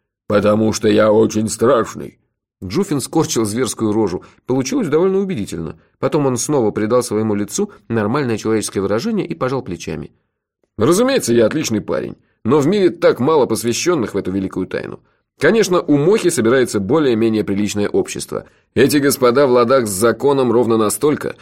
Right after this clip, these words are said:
чтобы наслаждаться компанией сэра Кофы. Но моя нынешняя профессия и тем более моё тёмное прошлое как-то не способствует релаксации окружающих". "А моей релаксации только вы и способствуете", вздохнул я.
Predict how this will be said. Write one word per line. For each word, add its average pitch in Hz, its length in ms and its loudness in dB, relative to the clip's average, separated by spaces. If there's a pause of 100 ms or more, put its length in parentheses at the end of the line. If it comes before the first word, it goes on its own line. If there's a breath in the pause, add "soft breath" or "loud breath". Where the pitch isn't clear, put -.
(120)
чтобы 113 240 0
наслаждаться 110 600 0
компанией 98 520 -2
сэра 92 300 0
Кофы. - 400 -6 (260 soft breath)
Но 117 180 4
моя 117 400 4
нынешняя 95 460 -2
профессия 87 540 -2
и 107 180 -2
тем 107 240 0
более 107 260 4
моё 107 240 2
тёмное 104 400 -2
прошлое 117 440 0
как-то 110 320 0
не 113 120 2
способствует 113 720 0
релаксации 101 600 0
окружающих". 90 800 -6 (400)
"А 110 100 -2
моей 190 360 2
релаксации 101 580 -2
только 131 280 -4
вы 196 120 -2
и 104 60 -6
способствуете", 92 800 -8
вздохнул 85 460 -10
я. 78 160 -12